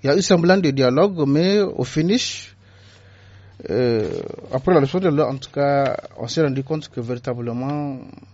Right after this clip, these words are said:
euh, les gens ne se sont pas entendus. Maintenant, il me paraît évident que, euh, il n'y a aucun régime qui serait satisfait, en tout cas, d'une situation telle que chaque deux semaines, euh,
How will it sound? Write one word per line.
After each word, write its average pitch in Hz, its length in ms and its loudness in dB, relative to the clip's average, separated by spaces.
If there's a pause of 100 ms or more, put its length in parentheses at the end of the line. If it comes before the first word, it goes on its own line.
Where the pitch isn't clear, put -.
(760)
euh, - 120 -8
les 135 120 -4
gens 147 60 -2
ne 143 60 0
se - 80 -4
sont 127 120 -4
pas 127 200 2
entendus. 107 400 -4 (960)
Maintenant, 143 440 -2
il 214 80 -4
me 139 80 -4
paraît 151 300 2
évident 135 340 -4
que, - 180 -8
euh, 110 420 -4 (1400)
il 117 40 0
n'y - 20 4
a 139 80 8
aucun 165 200 6
régime 190 400 2
qui - 140 -14
serait 131 720 -4 (680)
satisfait, 143 560 -6
en 135 120 -8
tout 127 140 -18
cas, 131 180 -4
d'une 143 160 -4
situation 127 600 -8
telle 143 220 -6
que 147 400 -4 (560)
chaque - 300 -6
deux 143 140 -2
semaines, 139 520 -2
euh, 95 440 -10